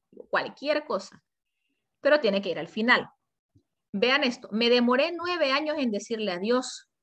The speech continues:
nueve años de esperanzas defraudadas, de búsquedas inútiles, de falsos arrepentimientos, de incontables raterías, traiciones,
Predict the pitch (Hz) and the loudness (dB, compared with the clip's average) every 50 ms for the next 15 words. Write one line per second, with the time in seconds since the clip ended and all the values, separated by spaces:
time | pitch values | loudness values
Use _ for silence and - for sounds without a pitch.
0 | _ _ _ _ _ _ 202 202 214 240 247 247 240 247 254 269 277 277 247 214 | _ _ _ _ _ _ 0 0 2 2 2 2 4 4 4 4 2 0 0 -2
1 | - - - _ 180 175 185 208 240 277 269 - - 202 185 185 196 196 - - | -6 -8 -6 _ -4 0 2 2 2 2 0 -2 -4 -4 -4 -4 -6 -8 -8 -10
2 | 147 170 170 170 - 180 202 220 208 170 170 - - _ _ _ _ _ - - | -8 -8 -8 -4 0 2 2 2 0 -4 -8 -14 -20 _ _ _ _ _ -20 -20
3 | _ - - 220 202 202 208 254 277 - - 269 247 247 254 - - 196 190 208 | _ -6 0 2 2 2 2 0 -2 0 -2 0 2 2 0 -2 -4 -2 -2 0
4 | 226 285 240 - 220 190 160 139 151 165 - - _ _ _ _ - _ 208 202 | -2 -2 -4 -8 -10 -10 -10 -10 -12 -14 -18 -20 _ _ _ _ -14 _ -2 -2
5 | 214 220 - 214 220 262 - - 302 285 277 269 269 247 247 - 214 208 214 214 | -2 0 0 0 0 0 0 -2 -2 -2 0 0 -2 -4 -4 -4 -4 -4 -4 -4
6 | 185 175 185 196 220 247 269 269 277 269 - - - _ _ _ _ _ _ 202 | -6 -8 -6 -4 -2 -2 -2 -2 -4 -10 -20 -20 -20 _ _ _ _ _ _ 0
7 | 202 233 247 240 240 - 202 196 196 202 202 202 208 233 247 285 302 311 302 - | 2 4 4 4 0 0 -2 -2 -2 -2 0 2 2 2 2 0 -2 -2 -2 -2
8 | 254 240 - - 185 185 196 233 269 247 175 160 - - - - _ _ _ _ | -4 -4 -4 -4 -6 -6 -4 -2 -2 -2 -4 -4 -8 -14 -20 -20 _ _ _ _
9 | _ - 208 202 202 202 202 - - 233 233 240 269 269 233 175 165 - - | _ 0 2 2 2 0 -2 -4 -4 -2 0 0 2 0 0 -2 -6 -8 -16